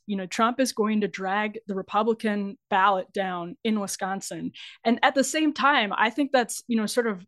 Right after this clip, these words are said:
stale Beltway conventional wisdom. That's my home state. And I look at what Trump, Donald Trump did to electrify, electrify voters who may not have come out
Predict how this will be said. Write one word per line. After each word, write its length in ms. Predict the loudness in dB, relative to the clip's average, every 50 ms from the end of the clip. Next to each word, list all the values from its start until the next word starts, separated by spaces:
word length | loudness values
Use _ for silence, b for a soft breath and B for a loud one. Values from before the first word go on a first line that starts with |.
| _ _
stale 500 | -10 -8 -2 2 2 4 4 4 2 2
Beltway 380 | 2 2 0 0 0 -2 -4 -4
conventional 540 | -6 -6 -4 -4 -4 -4 -6 -8 -8 -2 -2
wisdom. 400 | 0 0 0 -2 -4 -4 -2 -4
That's 160 | -6 -4 -2
my 80 | -2 0
home 180 | 0 0 0
state. 300 | 0 -2 -4 -6 -4 -4
And 60 | -6
I 40 | -6
look 240 | -4 -2 -2 0 0
at 140 | -2 0 -2
what 200 | -4 -4 -4 -6
Trump, 300 | -6 -6 -6 -6 -4 -2
Donald 240 | -2 -2 -2 -2 -2
Trump 220 | -4 -6 -4 -4
did 180 | -6 -6 -4 -2
to 120 | -2 -2
electrify, 680 | 0 0 -2 -4 -2 -4 -6 -4 -2 0 0 0 0 -2 -2
electrify 520 | 0 0 0 0 0 -2 0 2 2 2 2
voters 440 | 2 2 2 2 0 -4 -6 -10 B B B B _
who 80 | 6 6
may 180 | 6 6 6
not 120 | 6 4 4
have 120 | 2 0
come 200 | 0 -2 -2 0
out 260 | 2 0 0 -2 -4